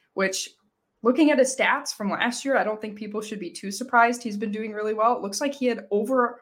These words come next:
a hundred and thirty points in sixty games for Brooks of the A J H L. Um, so it's like, "Oh, well, that's insane. How did people not know he was gonna be, like, this huge incoming freshman?" I don't know. But he had five points in two games against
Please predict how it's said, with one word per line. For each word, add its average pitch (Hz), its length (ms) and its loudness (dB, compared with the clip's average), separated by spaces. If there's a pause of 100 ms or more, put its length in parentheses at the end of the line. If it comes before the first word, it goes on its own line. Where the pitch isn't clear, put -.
(140)
a - 20 -14
hundred 254 380 4
and 240 120 2
thirty 233 240 0
points 226 360 -6
in 214 100 -8
sixty 220 320 -10
games 202 480 0
for - 160 -8
Brooks 196 460 -6
of 202 120 -8
the - 80 -8
A 180 140 -4
J 175 120 -8
H 175 260 -10
L. 220 340 2 (380)
Um, 185 320 2
so 196 200 0
it's 190 200 0
like, 190 240 0
"Oh, 196 240 4
well, 175 100 -6
that's 202 240 -2
insane. 202 580 -2 (680)
How 202 180 6
did 214 100 4
people 214 220 2
not 202 160 4
know 202 160 -2
he 202 80 0
was 196 360 -6 (100)
gonna 233 160 0
be, 202 160 -4
like, 185 400 -4 (400)
this 202 160 0
huge 214 300 -6
incoming 196 380 -4
freshman?" - 460 -2 (140)
I 190 80 2
don't 190 160 2
know. 214 260 2 (360)
But 208 120 2
he 220 60 4
had 202 140 2
five 220 280 4
points 226 260 -2
in 208 100 -4
two 196 180 -8
games 190 340 -6
against 185 400 -4